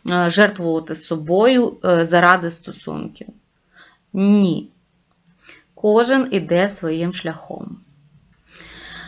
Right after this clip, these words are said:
Зрозуміти, е, чому ви так себе поводите, так? Е, це можна зробити за допомогою певних практик. І в наступному відео я вам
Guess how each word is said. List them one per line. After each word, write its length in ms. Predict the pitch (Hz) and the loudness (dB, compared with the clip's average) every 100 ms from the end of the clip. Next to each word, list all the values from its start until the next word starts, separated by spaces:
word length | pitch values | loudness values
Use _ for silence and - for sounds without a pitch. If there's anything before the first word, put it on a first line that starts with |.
| - | -14
Зрозуміти, 800 | 180 208 262 254 262 254 214 - | 0 4 4 4 4 4 2 0
е, 680 | 180 160 - 180 170 165 160 160 | -2 -2 -4 -4 -2 0 -2 -2
чому 400 | - 226 240 226 | 2 4 4 4
ви 160 | 196 | 2
так 260 | 190 170 - | 4 2 2
себе 320 | - 185 185 | -4 -2 0
поводите, 800 | 180 190 175 160 156 185 - 240 269 - _ _ _ _ _ | 0 -2 0 0 0 -2 -4 -12 -12 -20 _ _ _ _ _
так? 320 | 202 247 - - _ - - - - 185 | -6 -6 -8 -18 _ -20 -18 -18 -12 -6
Е, 40 | 165 160 170 - | -4 -4 -6 -8
це 220 | - 247 | 0 4
можна 440 | 262 240 226 202 180 | 4 4 2 0 -4
зробити 800 | 175 165 170 220 277 285 240 190 | -2 -4 2 4 4 2 -2 0
за 140 | 175 | -2
допомогою 800 | 170 180 170 170 208 240 220 180 | -2 -4 -4 0 2 4 4 0
певних 580 | - - 175 185 175 175 - | -2 -2 -2 0 -4 -8 -14
практик. 720 | - 160 151 - - - - _ _ _ _ _ _ - - - - - | -8 -6 -6 -10 -18 -18 -20 _ _ _ _ _ _ -16 -14 -18 -8 0
І 180 | 240 | 4
в 80 | 254 | 4
наступному 800 | 202 190 - 254 240 196 185 175 | 4 2 -2 -2 2 0 0 -2
відео 520 | 175 170 165 190 349 - - | -2 -2 -2 -2 -4 -10 -6
я 640 | 190 180 196 196 208 190 - | -4 0 4 6 6 4 0
вам 520 | 180 185 180 170 160 | -2 0 2 0 -4